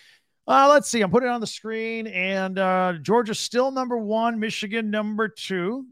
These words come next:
the Longhorns up to number three, and Washington is at four, and the Florida State Seminoles at number five. I don't have any problems with any of this at all. Um, although they, they did,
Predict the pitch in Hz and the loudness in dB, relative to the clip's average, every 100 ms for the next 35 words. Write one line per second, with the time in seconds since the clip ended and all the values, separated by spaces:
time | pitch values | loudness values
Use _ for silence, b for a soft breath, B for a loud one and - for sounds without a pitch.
0 | - 117 135 214 294 240 208 165 131 175 | -10 -4 0 0 2 2 2 0 -6 -10
1 | - 170 156 - _ - 175 214 208 202 | -8 -8 -8 -10 _ -14 -4 0 0 -2
2 | 202 139 120 107 101 143 190 - 160 - | -4 -10 -14 -16 -4 -2 -2 -2 -8 -8
3 | 147 107 113 - 147 143 139 127 113 - | -8 -8 -12 -6 0 2 2 0 -12 -8
4 | 147 123 139 117 - 220 196 156 139 - | -8 -6 -10 -10 -6 -2 -2 -4 -8 -14
5 | _ _ _ _ _ 214 190 175 165 - | _ _ _ _ _ -8 -6 -6 -4 2
6 | 170 127 131 247 226 165 - - 190 190 | 4 4 2 0 2 0 -2 6 10 10
7 | 190 196 151 165 - 180 180 160 202 - | 6 0 -2 -6 -2 -2 0 0 -2 0
8 | 147 175 262 - b b b b _ 160 | 2 2 2 -4 b b b b _ 2
9 | 165 160 156 160 170 180 330 330 175 170 | 4 4 2 -6 -4 2 2 2 -4 -10
10 | - 160 185 254 | -20 -10 -6 -6